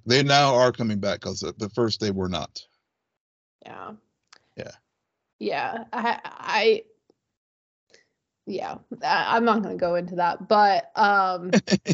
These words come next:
Speaker 2: if they were really listening to the fans,
Speaker 1: Yeah.
Speaker 2: we would have gotten confirmation that the Punisher would be in it too.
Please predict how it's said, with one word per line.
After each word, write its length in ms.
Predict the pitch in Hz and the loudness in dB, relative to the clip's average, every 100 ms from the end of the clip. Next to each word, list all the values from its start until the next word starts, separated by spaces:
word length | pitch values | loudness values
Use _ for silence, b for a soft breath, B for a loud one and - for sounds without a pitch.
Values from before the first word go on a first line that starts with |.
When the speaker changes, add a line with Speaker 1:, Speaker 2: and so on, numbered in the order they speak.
| - | 0
Speaker 2:
if 180 | 254 277 | 2 2
they 160 | 311 302 | 4 4
were 220 | 294 269 | 6 4
really 380 | 214 247 285 294 | 6 4 4 2
listening 540 | 220 214 - 247 247 233 | 0 -2 -6 -6 -6 -6
to 80 | |
the 120 | 220 196 | -6 -6
fans, 680 | - 190 196 240 254 - _ _ _ | -8 -8 -6 -6 -6 -12 _ _ _
Speaker 1:
Yeah. 120 | 190 | -2
Speaker 2:
we 80 | 214 | 2
would 140 | 220 226 | 4 2
have 120 | - | 2
gotten 400 | 233 262 262 226 | 2 4 4 0
confirmation 1000 | 220 - 196 190 196 185 175 175 - 180 | -4 -6 -6 -4 -4 -2 -2 -4 -4 -4
that 120 | 180 - | -4 -4
the 60 | |
Punisher 500 | - 185 165 170 - | -8 -8 -8 -6 -6
would 140 | 170 165 | -6 -4
be 120 | 175 | -2
in 100 | 160 | -2
it 160 | - - | -6 -8
too. 280 | - - | -8 -8